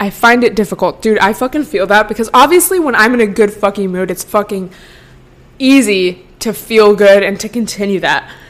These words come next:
But when you feel down, like the other day, I tell you, a little P M S really does it to me. I'm pissed. I'm pissed at everyone. I'm pissed at every guy. I, like, everything irritates me. I'm tired. I don't wanna do anything.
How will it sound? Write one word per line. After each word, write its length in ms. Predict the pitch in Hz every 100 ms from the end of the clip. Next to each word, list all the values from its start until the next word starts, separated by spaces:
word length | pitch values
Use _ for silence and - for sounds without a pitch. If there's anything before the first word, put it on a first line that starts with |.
| _
But 80 | 226
when 140 | 247
you 80 | 294
feel 240 | 277 349 285
down, 440 | 190 196 285 330 -
like 140 | 262
the 80 | 262
other 240 | 233 262 262
day, 340 | 302 285 226 - - - - - _
I 140 | - 233
tell 220 | - 381
you, 120 | 349 254
a 80 | 226
little 140 | 262
P 200 | 254 294
M 140 | 262
S 400 | 214 320 381 -
really 320 | 208 202 254 330
does 220 | 320 370
it 80 | 277
to 80 | 262
me. 180 | 202 185
I'm 240 | 214 311
pissed. 480 | 302 370 320 - - -
I'm 140 | 214
pissed 240 | 214 214 196
at 80 | 185
everyone. 560 | 240 269 269 269 269 - - -
I'm 100 | 202
pissed 200 | 214 208
at 100 | -
every 240 | 196 226
guy. 500 | 220 208 214 220 - - - - _ _ - - _ - - _ - - _ _
I, 180 | 220 214
like, 200 | 214 208 -
everything 420 | 220 240 277 294
irritates 460 | 226 208 220 208 220
me. 400 | 208 208 208 - - - _ _ _ _ - - -
I'm 160 | 196
tired. 560 | 165 190 220 233 254 262 - -
I 60 | 208
don't 100 | 190
wanna 140 | 180
do 160 | 175 196
anything. 480 | 247 302 294 285